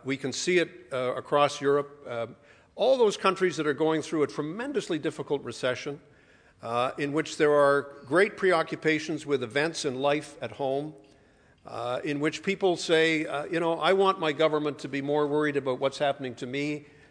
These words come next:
than I want them to be worried about what's happening in some, in some far-off country, in some far-off place. And I'm much more concerned about the day-to-day, about jobs, about who we are, about how I live my life,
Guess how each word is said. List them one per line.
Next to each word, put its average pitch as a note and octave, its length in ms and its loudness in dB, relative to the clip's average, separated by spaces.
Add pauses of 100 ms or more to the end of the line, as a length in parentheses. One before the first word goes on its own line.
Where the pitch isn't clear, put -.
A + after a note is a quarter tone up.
(140)
than C#3 140 0
I C#3+ 60 2
want C#3+ 240 0
them C#3 120 -4
to B2+ 60 -18
be C3+ 120 -6
worried C#3 260 2
about C3 240 -2
what's B2+ 160 -4
happening C3 400 0
in B2 100 -6
some, B2 400 -6 (480)
in B2+ 140 -8
some C3 220 -4
far-off B2+ 500 0
country, B2+ 380 -6
in A2+ 100 -8
some A#2 220 -8
far-off A#2+ 560 -2
place. C#3 440 -2 (760)
And D3 100 2
I'm D#3+ 140 4
much E3 260 2
more D3 220 2
concerned C3+ 420 -2
about B2 240 -2
the B2 80 -10
day-to-day, B2 560 0
about A2 300 -4
jobs, B2 500 0
about A2 220 -8
who F3+ 120 -4
we C#3+ 220 -2
are, A#2+ 380 2
about G2+ 200 -8
how B2 220 -2
I C#3 80 2
live B2+ 180 -4
my A#2+ 140 -2
life, A2 400 -4